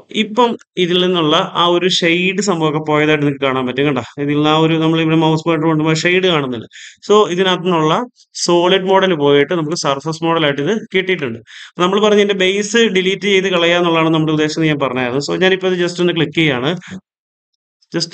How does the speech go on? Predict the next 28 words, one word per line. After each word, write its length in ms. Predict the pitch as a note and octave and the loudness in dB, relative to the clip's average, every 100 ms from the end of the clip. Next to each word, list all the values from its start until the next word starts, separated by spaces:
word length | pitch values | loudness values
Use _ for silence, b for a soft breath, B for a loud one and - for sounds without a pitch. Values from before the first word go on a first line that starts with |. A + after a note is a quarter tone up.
| E3+ | -2
delete 260 | E3+ E3 E3 | 0 0 0
ചെയ്തപ്പോ 220 | E3+ D#3+ E3 | -2 0 0
നിങ്ങൾക്ക് 220 | D#3 D3+ D3 | 0 2 0
നോക്കാം, 260 | C#3+ D#3 F3+ _ E3 | 2 -2 -4 _ -2
keyboard 320 | E3 E3 E3+ | 0 2 2
delete 240 | E3+ E3+ E3 | 2 0 0
കൊടുത്തപ്പോ 300 | E3 D#3 D#3+ D3+ | -2 -2 -2 -2
ഇതിന്റെ 220 | D3 E3+ G3 D#3 | 2 2 2 0
inside 460 | C#3+ D#3+ D#3 F#3 A3 - _ b b - | -2 0 2 2 0 -4 _ b b -2
ആ 20 | D#3+ D#3+ | 0 2
ഒരു 120 | D#3+ D3 | 2 2
wall 260 | D3+ D#3+ E3+ D3 | 2 2 0 0
പോയത് 240 | D3 D3 D3 | 2 2 2
കണ്ടല്ലോ. 300 | C#3+ C#3+ D3 - - - - | 0 0 -4 -6 -20 -20 -4
So, 100 | E3 E3 D#3+ - _ _ _ - F3 | 2 2 2 -4 _ _ _ -8 -2
ഇതുപോലെ 300 | F#3 F#3 F#3 | 2 2 2
നമുക്ക് 220 | E3+ C#3+ D#3+ | -2 -4 -4
ഇതിന്റെ 200 | D#3 E3+ D#3+ D3+ | -2 0 0 0
ഓരോ 260 | D#3+ F#3+ A3 A3 _ _ _ - | 2 2 0 -4 _ _ _ -2
area 280 | C#3+ C#3+ D#3 D3+ | 2 2 2 0
നമുക്ക് 220 | C#3 D3 C#3 | 0 -2 -4
ഡിലീറ്റ് 320 | C3 C#3 C#3 | -4 -4 0
ചെയ്ത് 180 | C#3+ C3 E3 | 0 0 -2
നമുക്ക് 200 | C#3 C3 C3+ | -4 -4 -2
ആവശ്യമില്ലാത്ത 480 | C#3 D3+ C#3 C#3 C#3 | -2 -4 -4 -2 -2
എല്ലാം 200 | B2+ D3 F#3+ - _ - | -2 -2 -4 -10 _ -8
കളഞ്ഞ് 280 | B2+ C3 C#3+ | -6 -4 -2
നമുക്ക് 240 | C3 B2+ | -4 -4